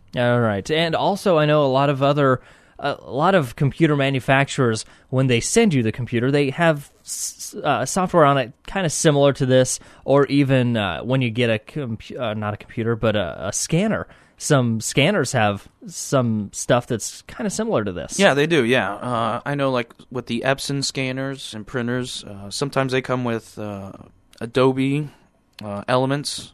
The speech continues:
Speaker 1: Mm-hmm.
Speaker 2: Uh, it's kind of like a, a bare bones version of, of Photoshop, but it's Photoshop Elements is what it's called.
Speaker 1: All right.
Speaker 2: It, it comes with, uh,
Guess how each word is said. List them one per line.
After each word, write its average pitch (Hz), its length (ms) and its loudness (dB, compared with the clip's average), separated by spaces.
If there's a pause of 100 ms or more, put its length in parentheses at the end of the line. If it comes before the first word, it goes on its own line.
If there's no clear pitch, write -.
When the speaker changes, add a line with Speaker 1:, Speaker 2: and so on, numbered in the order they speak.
(120)
Speaker 1:
Mm-hmm. 113 380 -4 (180)
Speaker 2:
Uh, 107 100 -4
it's 104 120 -6
kind 117 200 -2
of 110 80 -8
like 110 140 -4
a, 107 160 -6 (120)
a 107 140 -14
bare 107 300 -4
bones 104 320 -8
version 107 320 -6
of, 98 160 -10
of 110 200 -8
Photoshop, 104 580 -2
but 104 140 -10
it's 98 120 -16
Photoshop 107 440 -4
Elements 104 420 -6
is 104 120 -6
what 110 140 -2
it's 104 120 -6
called. 104 300 -2
Speaker 1:
All 117 100 2
right. 107 240 0 (280)
Speaker 2:
It, 135 240 2
it 143 100 2
comes 143 220 0
with, 127 260 -2
uh, 113 440 0